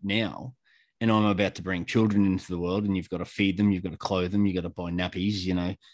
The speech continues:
how am I gonna do that? And one of those things was, "Okay, well, I need to increase my, my earnings power." And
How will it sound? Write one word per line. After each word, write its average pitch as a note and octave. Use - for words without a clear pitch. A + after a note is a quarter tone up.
how A#2+
am A#2+
I A2+
gonna G#2+
do A#2
that? F2+
And G2+
one G#2+
of G#2
those G2
things G#2+
was, G2
"Okay, F2+
well, F#2+
I F#2+
need G#2
to F#2+
increase F#2+
my, F2+
my F2
earnings G2
power." D2
And G#2+